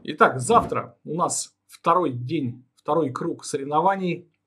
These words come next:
И, безусловно, будет крайне интересно посмотреть за противостояниями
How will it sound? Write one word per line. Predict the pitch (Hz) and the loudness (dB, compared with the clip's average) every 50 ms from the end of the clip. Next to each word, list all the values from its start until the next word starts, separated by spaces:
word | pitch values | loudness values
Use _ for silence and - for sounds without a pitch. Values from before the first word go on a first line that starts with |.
| _ _ _ _ _ _ _ _ _ _ _ _ _ _ _ _ | _ _ _ _ _ _ _ _ _ _ _ _ _ _ _ _
И, | 196 202 | -6 -4
безусловно, | 190 180 180 180 180 - 196 185 160 156 151 | -2 0 0 0 0 0 0 -2 0 0 0
будет | 139 135 131 160 156 151 - | 0 0 -2 -2 -4 -4 -6
крайне | _ - 170 180 165 156 139 127 127 | _ -2 0 2 2 2 0 -2 -4
интересно | 123 139 135 127 123 - 127 | -4 -4 -6 -8 -8 -10 -12
посмотреть | 123 - 127 - - 143 139 - 147 135 127 120 | -12 -10 -10 -8 -8 -8 -8 -6 -6 -6 -6 -6
за | 135 139 | -8 -8
противостояниями | 117 - 143 - - 139 131 127 - - 143 143 151 151 151 156 151 147 143 143 139 135 127 123 | -8 -8 -10 -8 -8 -8 -8 -8 -8 -6 -2 2 2 2 2 2 -2 -4 -6 -8 -8 -10 -10 -10